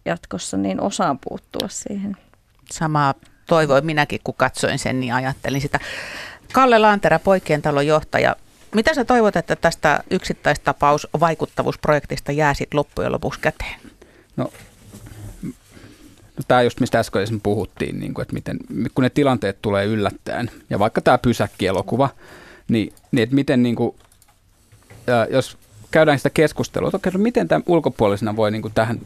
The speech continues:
Speaker 3: tilanteeseen puuttua ja, ja, ja tavallaan ehkä opetellaan, niin kun, uusia toimintamalleja. Ja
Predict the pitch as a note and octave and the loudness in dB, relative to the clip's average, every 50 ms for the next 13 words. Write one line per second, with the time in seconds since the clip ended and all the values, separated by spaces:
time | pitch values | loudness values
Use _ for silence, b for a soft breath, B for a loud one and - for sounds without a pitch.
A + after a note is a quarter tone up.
0 | - - C#3 B2+ A#2+ A2 A2+ - F#2 F2+ - - G#2+ G#2+ G2+ - A2+ G#2 F#2+ - | -4 -2 2 2 2 2 0 -2 -4 -2 -2 -2 -2 -2 0 0 0 0 0 -2
1 | - _ - - F2 A2+ - - - B B B B B B B B - - G#2 | -6 _ -4 -4 -4 -4 -6 -12 -20 B B B B B B B B -2 0 0
2 | G#2 - - - _ - - G#2 G#2 G#2+ - G#2 G2+ G2+ G#2 G#2 G#2+ A2 G#2+ - | 0 0 -4 -10 _ -2 0 0 2 2 2 2 2 4 4 4 2 2 0 2
3 | C3 C#3 D3 - C3+ B2 - G#2 G#2+ G2+ G2+ G#2+ G#2+ A2+ A#2+ - A2+ - - A2+ | 2 2 4 2 0 0 0 -4 -2 -2 -4 -4 -4 -2 -4 -4 -4 -4 -6 -6
4 | - - - - - - - - - - - - - - - - A#2 - _ - | -4 -4 -4 -2 -2 -4 -6 -6 -6 -6 -6 -6 -8 -6 -8 -8 -8 -10 _ -6
5 | B2 - | -4 -4